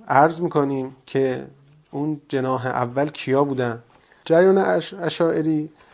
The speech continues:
کلامی اشاعره، در واقع یه جریانی بودن در برابر معتزله که عرض شد. معتزله قائل بودن که عقل می‌تونه مقیاس باشه برای اینکه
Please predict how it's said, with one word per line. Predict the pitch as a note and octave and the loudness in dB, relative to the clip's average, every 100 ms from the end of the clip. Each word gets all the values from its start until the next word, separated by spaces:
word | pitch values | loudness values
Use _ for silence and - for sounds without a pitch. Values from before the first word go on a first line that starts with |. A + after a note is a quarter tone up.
| - _ - _ _ - | -20 _ -20 _ _ 0
کلامی | C3+ B2+ B2+ C3 | 2 4 4 2
اشاعره، | C#3+ C#3 B2+ B2+ B2+ B2 A#2+ A#2+ _ _ _ _ _ _ _ _ - - _ _ | -2 -2 -4 -4 -4 -4 -8 -12 _ _ _ _ _ _ _ _ -20 -20 _ _
در | C#3+ D#3 | 2 2
واقع | F3 E3+ E3 E3 - _ - - - - _ | 4 2 2 0 -4 _ -20 -20 -20 -20 _
یه | E3 | -2
جریانی | F3 D#3 D3 D3+ F#3+ | 6 8 8 6 4
بودن | F#3 F3+ | 4 4
در | F3 D#3 | 4 4
برابر | D3 D3 | 4 2
معتزله | E3 D3 - B2 A#2 A2+ | 2 0 -2 -4 -4 -6
که | - | -6
عرض | C#3 A#2+ A2+ | -2 0 -2
شد. | - - | -8 -6
معتزله | D3 F#3 F#3+ F3+ F3 F3 E3 E3+ - _ _ _ _ | -2 2 4 4 4 2 0 -4 -12 _ _ _ _
قائل | - D#3 | 4 6
بودن | F3 F3+ F3+ | 6 4 4
که | F3+ | 2
عقل | - E3+ F#3 | 6 6 6
می‌تونه | F#3 G3 F3 E3 E3 | 2 0 0 -2 0
مقیاس | D3 B2+ C3 D#3 D#3 | -2 0 2 2 2
باشه | D#3 C#3+ | -4 -4
برای | C#3+ C3 C#3 | -2 -2 -4
اینکه | D3 D#3 D3+ D3+ | -4 -2 0 -2